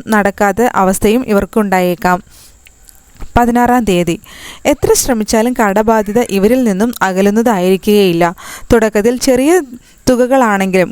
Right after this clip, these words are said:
കടബാധ്യത ഉണ്ടാകുന്നതെങ്കിലും അവസാനത്തിൽ ഇവ വലിയ തുകകളായി മാറുന്നതാണ്. പലപ്പോഴും അമിതമായിട്ടുള്ള ചിലവ് ഇവരെ സാമ്പത്തിക പ്രതിസന്ധിയിലേക്ക് നയിക്കുന്നതാണ്. ശമ്പളം പോലും തികയാത്ത അവസ്ഥ ഈ തീയതിയിൽ ജനിച്ചവർ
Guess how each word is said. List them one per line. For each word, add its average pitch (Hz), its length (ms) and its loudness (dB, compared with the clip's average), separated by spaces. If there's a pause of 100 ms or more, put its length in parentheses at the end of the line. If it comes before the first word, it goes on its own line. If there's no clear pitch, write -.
(100)
കടബാധ്യത 208 520 0 (180)
ഉണ്ടാകുന്നതെങ്കിലും 196 800 0 (200)
അവസാനത്തിൽ 247 640 0
ഇവ 220 200 0
വലിയ 202 260 2 (100)
തുകകളായി 208 460 2 (100)
മാറുന്നതാണ്. 190 640 0 (460)
പലപ്പോഴും 349 460 2 (100)
അമിതമായിട്ടുള്ള 254 800 2
ചിലവ് 220 460 2
ഇവരെ 220 200 2
സാമ്പത്തിക 226 580 0
പ്രതിസന്ധിയിലേക്ക് 214 840 0
നയിക്കുന്നതാണ്. 180 840 -2 (460)
ശമ്പളം 262 480 0
പോലും 233 360 0
തികയാത്ത 196 380 -2 (100)
അവസ്ഥ 185 440 0 (340)
ഈ 311 180 4
തീയതിയിൽ 247 560 2
ജനിച്ചവർ 202 560 0